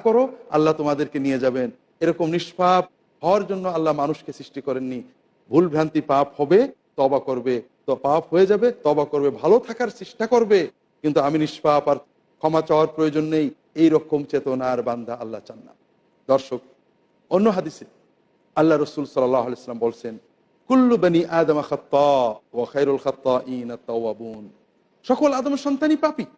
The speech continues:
সবাই পাপ করে। পাপী হওয়াটা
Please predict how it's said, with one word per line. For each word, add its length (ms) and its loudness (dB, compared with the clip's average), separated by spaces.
সবাই 360 2
পাপ 120 -2
করে। 160 -20
পাপী 320 2
হওয়াটা 360 2